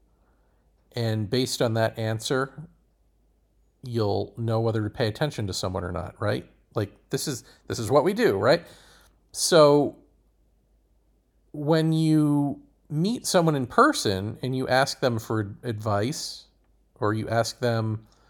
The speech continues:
for their, their take on things,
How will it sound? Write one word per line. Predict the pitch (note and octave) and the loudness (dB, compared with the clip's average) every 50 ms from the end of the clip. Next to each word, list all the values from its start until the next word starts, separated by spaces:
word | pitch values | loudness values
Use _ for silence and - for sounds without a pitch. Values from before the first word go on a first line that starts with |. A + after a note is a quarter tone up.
| _ _ _ _ _ _ _ _ - | _ _ _ _ _ _ _ _ -20
for | - - - B2+ A2+ A2 G#2+ G2+ G#2 G#2 - | -14 -8 -4 -2 0 2 2 2 0 -2 -2
their, | A2 A#2+ A2+ A2+ G#2+ G#2 G2+ G2+ G2 G2+ - - _ _ _ _ _ _ _ _ _ _ _ _ _ _ _ _ _ - | -2 -2 0 2 2 2 2 2 0 -2 -4 -10 _ _ _ _ _ _ _ _ _ _ _ _ _ _ _ _ _ -12
their | C3 A#2+ B2 G#2+ G2+ | -8 -4 -4 -4 -4
take | - - D#3 D3+ - - | -2 -2 -2 -2 0 0
on | A#2 G#2+ G2+ G2 | 0 0 0 -2
things, | - - G#2+ F#2+ G2 G#2+ B2+ C#3+ - - - - | -4 -4 -4 -4 -4 -4 -6 -8 -10 -12 -16 -18